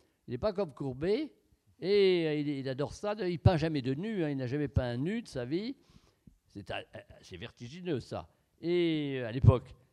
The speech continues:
Et, euh, c'est ça qui m'intéressait, c'est ce Courbet, qui lui peint des nus, et les plus crus, et les plus audacieux, et les plus sacrilèges, et, euh, Monet jamais. Personne ne m'a donné la réponse d'ailleurs. Et il y a même, la plupart des livres ne,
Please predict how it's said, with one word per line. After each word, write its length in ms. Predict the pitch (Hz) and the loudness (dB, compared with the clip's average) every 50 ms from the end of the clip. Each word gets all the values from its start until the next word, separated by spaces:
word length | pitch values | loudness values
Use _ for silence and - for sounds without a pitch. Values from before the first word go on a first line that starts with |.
| _ _ _ _ _ - | _ _ _ _ _ -4
Et, 360 | 180 214 240 247 240 226 208 196 | -2 -2 0 0 2 6 8 8
euh, 880 | 185 180 170 165 160 156 151 147 147 143 139 139 135 135 131 127 127 120 127 - - 117 | 8 8 6 6 6 4 4 2 0 0 -2 -2 -2 -2 -2 -2 -4 -8 -10 -14 -16 -16
c'est 160 | - 165 151 | -14 -14 -12
ça 140 | - 226 208 | -10 -10 -12
qui 160 | - 202 185 | -10 -12 -8
m'intéressait, 420 | 175 170 165 175 185 180 202 254 - | -8 -8 -8 -8 -12 -10 -10 -10 -12
c'est 120 | - 202 | -12 -14
ce 160 | 165 - - 214 | -14 -12 -12 -12
Courbet, 600 | - - 254 233 165 151 160 185 180 160 117 - - - - - _ _ _ _ | -8 -6 -6 -6 -4 -2 0 0 0 0 0 -4 -12 -20 -20 -20 _ _ _ _
qui 160 | - 160 180 | -4 -2 -2
lui 160 | 185 233 214 | 0 0 -2
peint 200 | - - 147 135 | 0 2 2 4
des 180 | 123 131 143 156 | 4 4 2 2
nus, 240 | 196 240 262 254 202 | 2 0 0 2 2
et 40 | 151 | 2
les 120 | 147 139 | 0 4
plus 200 | - - 139 127 | 4 2 2 2
crus, 420 | - - - 185 233 247 240 226 | -4 -6 -4 -2 -2 0 0 0
et 40 | 185 | 0
les 100 | 151 147 | -2 -2
plus 240 | 110 - 139 131 135 | -4 -4 -6 -4 -4
audacieux, 460 | 143 135 135 135 - - - 180 165 | -2 -2 -2 -4 -4 -6 -4 -2 -2
et 40 | 147 | 0
les 80 | 135 113 | -2 -4
plus 180 | - 120 113 | -8 -12 -10
sacrilèges, 760 | - 143 135 - - 131 123 135 156 180 202 247 269 254 - _ _ _ _ _ _ _ _ _ _ _ _ _ _ - | -8 -8 -8 -8 -8 -10 -4 -2 0 0 0 0 -4 -8 -12 _ _ _ _ _ _ _ _ _ _ _ _ _ _ -4
et, 500 | 185 202 226 240 233 226 208 190 170 160 | 0 0 2 2 2 2 2 2 2 0
euh, 540 | 151 147 143 139 135 131 127 127 127 123 123 | -2 -2 -2 -4 -4 -6 -8 -8 -10 -10 -8
Monet 460 | 127 147 180 208 220 233 254 247 226 | -6 -4 -2 -2 0 0 0 0 0
jamais. 440 | 185 208 226 208 196 175 127 92 - _ _ _ _ _ _ _ _ _ _ | 2 2 2 2 2 0 -4 -4 -8 _ _ _ _ _ _ _ _ _ _
Personne 460 | - 233 - - - 240 247 233 220 202 | -2 -2 -2 -2 2 4 4 4 4 0
ne 100 | 202 196 | -2 0
m'a 160 | 196 202 190 | 2 0 2
donné 320 | 165 185 196 196 214 208 | 2 0 0 0 -2 0
la 120 | 190 180 170 | 0 0 0
réponse 460 | 175 160 135 - - 147 131 104 101 | 0 0 0 0 0 0 -2 -4 -4
d'ailleurs. 380 | 110 113 110 104 107 104 - | -6 -6 -4 -6 -8 -8 -6
Et 60 | - 156 | -4 -2
il 40 | |
y 60 | 170 185 | 0 0
a 40 | |
même, 200 | 180 185 180 160 | 0 0 0 0
la 140 | 147 143 156 | 0 -2 -2
plupart 400 | - - 214 180 - 202 175 151 | -4 -4 -8 0 2 2 2 2
des 160 | 139 151 156 | -2 -4 -4
livres 380 | 165 196 214 226 247 247 247 214 | -4 -4 -4 -6 -6 -8 -8 -8
ne, 140 | 170 165 160 | -8 -8 -8